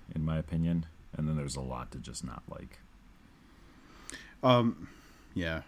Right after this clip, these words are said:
Speaker 2: I, I think that's pretty universal too. And, and the pr-, the problem, I guess, the unfortunate thing is that, um, likers of, of literature are
Speaker 1: Mm-hmm.
Speaker 2: quick to dis-, uh, uh,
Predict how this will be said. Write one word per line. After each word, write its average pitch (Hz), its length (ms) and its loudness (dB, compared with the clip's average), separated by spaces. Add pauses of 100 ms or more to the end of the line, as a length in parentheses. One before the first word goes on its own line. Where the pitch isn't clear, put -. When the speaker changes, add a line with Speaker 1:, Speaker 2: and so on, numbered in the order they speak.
(280)
Speaker 2:
I, 92 360 -2
I 107 40 2
think 107 240 0
that's 92 200 0
pretty 92 240 -2
universal 87 580 -2
too. - 120 -6
And, 98 200 0
and 101 200 0 (460)
the 131 120 6
pr-, - 180 -8
the 117 260 2
problem, 110 680 2
I 107 80 -2
guess, 139 200 2
the 123 80 6
unfortunate 98 560 4
thing 92 200 0
is 85 220 -2
that, 78 260 -2 (380)
um, 90 340 0
likers 107 400 2
of, 85 360 -4
of 85 260 -4
literature 110 500 0 (880)
are 87 340 4
Speaker 1:
Mm-hmm. - 160 -8
Speaker 2:
quick - 420 -2
to 95 300 2
dis-, - 800 -6 (120)
uh, 85 300 -4 (180)
uh, 73 240 -8